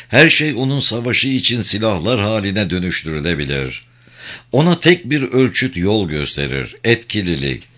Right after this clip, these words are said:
Girişimin tek bir amacı olabilir, iktidarı ele geçirme ve onu kullanma. Kendi düşüncesini ve başkalarının düşüncesini yükseltmeden önce etkili bir kişi olma söz konusudur.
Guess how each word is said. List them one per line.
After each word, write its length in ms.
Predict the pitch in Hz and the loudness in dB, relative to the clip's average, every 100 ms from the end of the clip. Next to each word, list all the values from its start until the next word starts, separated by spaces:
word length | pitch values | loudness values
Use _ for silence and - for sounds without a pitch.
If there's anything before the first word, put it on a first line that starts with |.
| _ - - | _ -20 -2
Girişimin 540 | 113 147 - 160 156 | 0 4 2 2 0
tek 280 | 135 139 131 | 0 -2 -2
bir 80 | 87 | -2
amacı 400 | 78 76 71 76 | -2 -2 -4 -4
olabilir, 580 | 73 69 67 65 65 - - - - | -4 -4 -4 -4 -4 -8 -16 -10 0
iktidarı 600 | 127 139 127 120 120 127 | 0 0 0 2 2 2
ele 260 | 90 98 | 0 -2
geçirme 640 | 101 85 - 85 76 85 | 0 0 0 0 0 0
ve 120 | 71 101 | 0 0
onu 320 | 92 92 98 | 0 -2 -4
kullanma. 800 | 82 78 73 73 71 71 64 60 - - - - | -4 -4 -2 -4 -4 -6 -6 -10 -18 -20 -20 -2
Kendi 400 | 117 139 143 170 | 2 2 2 0
düşüncesini 760 | 135 92 78 78 73 85 95 | -2 -2 -2 -4 -2 -2 -2
ve 140 | 85 78 | 0 0
başkalarının 680 | 95 - 113 113 107 135 110 | 0 0 -2 -2 0 0 0
düşüncesini 680 | 117 107 110 101 98 107 | -2 -4 -2 -2 -2 -2
yükseltmeden 800 | 104 101 - 113 117 85 80 76 | -2 -2 -2 -2 -2 -2 -4 -2
önce 260 | 73 73 87 | -4 -2 0
etkili 480 | 78 110 - 131 131 | 0 -2 -2 0 0
bir 160 | 123 | 0
kişi 300 | - 107 - | -2 -2 0
olma 340 | 123 107 98 104 | 0 0 -2 -4
söz 360 | - 87 92 | -2 -4 -4
konusudur. 720 | - 80 71 71 67 67 67 | -6 -6 -4 -6 -6 -6 -8